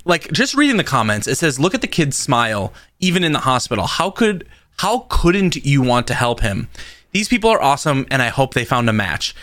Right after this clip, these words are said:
Now, in this photo, and, and I'll link it if you're, if you're watching on an app that allows you to see images, you're gonna see this image bright and bold. But I'm not sharing it with you, Scott. You want me to share it with you?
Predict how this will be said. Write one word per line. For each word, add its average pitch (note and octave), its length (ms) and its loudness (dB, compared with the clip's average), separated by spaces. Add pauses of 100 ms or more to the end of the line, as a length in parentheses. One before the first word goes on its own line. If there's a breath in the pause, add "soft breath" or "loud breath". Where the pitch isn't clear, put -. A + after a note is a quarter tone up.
(280 loud breath)
Now, D#3+ 240 -4 (520)
in G3+ 160 0
this A#3+ 160 -2
photo, B2+ 380 0
and, E3 160 0
and F3 240 0
I'll G3 120 0
link G3+ 180 0
it F#3+ 80 -2
if - 120 -4
you're, D3 320 2
if C#3+ 140 -4
you're B2+ 140 0
watching D3 420 0
on C3+ 340 2
an B2+ 200 -2
app B2+ 260 -2
that A#2+ 120 0
allows A#2 300 0
you B2+ 60 0
to A2+ 60 0
see B2 600 -2 (480 loud breath)
images, B2+ 360 -2
you're A#2+ 120 0
gonna E3 140 2
see G3 320 -2
this F3+ 180 0
image A#2+ 420 -2
bright B2 220 0
and D3 100 0
bold. G#2 380 0 (580)
But C#3+ 280 0 (500)
I'm D3 140 -2
not F#3+ 160 -4
sharing D#3 240 0
it - 20 0
with A#2+ 160 -2
you, G#2+ 120 -2
Scott. G#2 200 -2
You B2 80 2
want C#3 140 2
me D3 40 0
to C#3 60 -4
share D#3+ 120 2
it - 20 0
with D3+ 140 -2
you? C4+ 140 -2